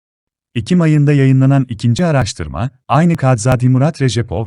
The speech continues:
ve devlet başkanının başka bir yeni Şamurat Rejepov'un şirketleri aracılığıyla devlet fabrikalarından ürünlerin ithalatına ayrılmıştır.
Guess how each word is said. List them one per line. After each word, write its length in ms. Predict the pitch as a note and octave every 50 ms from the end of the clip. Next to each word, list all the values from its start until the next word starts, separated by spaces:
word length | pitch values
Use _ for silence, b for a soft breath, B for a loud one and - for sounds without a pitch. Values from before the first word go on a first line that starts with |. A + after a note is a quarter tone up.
| - -
ve 140 | A2 A#2 G#2+
devlet 360 | A2 A2 G#2+ A#2+ E3 D#3+ -
başkanının 560 | - D3 C3+ - - - C3+ C3+ C3+ C#3 B2+
başka 380 | G#2+ A#2 A#2 - - - C3+ A#2
bir 120 | C#3+ E3+
yeni 260 | E3+ E3 D3+ D3 D#3 C#3+
Şamurat 480 | - - C#3 C3+ C3+ D3 E3 - -
Rejepov'un 440 | C3+ B2 A2+ C3+ - - B2 D3 F3
şirketleri 560 | E3+ - - C#3+ - C#3 C3 - - C3 D#3
aracılığıyla 640 | F3 D#3 C#3+ C3+ A#2+ B2+ B2+ C3+ C3+ C3+ C3+ C3 G#2
devlet 320 | A2+ G2+ G2+ D3+ F3 -
fabrikalarından 760 | - D#3 C#3+ C3+ B2 D3 - C#3+ C3+ C3+ C3 C3+ C3 D3+ F3 F3+
ürünlerin 400 | D#3+ D3 D3+ C#3+ C#3+ C#3+ E3+ F3
ithalatına 680 | D#3+ - - C3+ B2+ B2+ B2+ B2+ B2 - C3+ C#3 B2
ayrılmıştır. 680 | A2 G2 F2+ E2+ D#2+ D#2 D#2 D2 - - C#2 - -